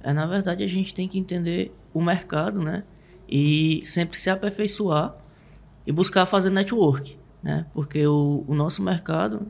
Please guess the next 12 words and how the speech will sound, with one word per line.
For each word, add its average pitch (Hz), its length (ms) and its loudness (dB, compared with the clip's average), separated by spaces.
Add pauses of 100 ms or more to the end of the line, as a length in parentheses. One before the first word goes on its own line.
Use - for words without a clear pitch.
como - 180 -12
qualquer - 260 -2
outro 226 200 -2
mercado, 165 520 2
né? 151 280 2
Ele 160 120 0
funciona 165 400 -4
muito 165 360 -2
nessa 185 300 -4
parte 165 360 -6
do 180 60 -8
network. 175 600 0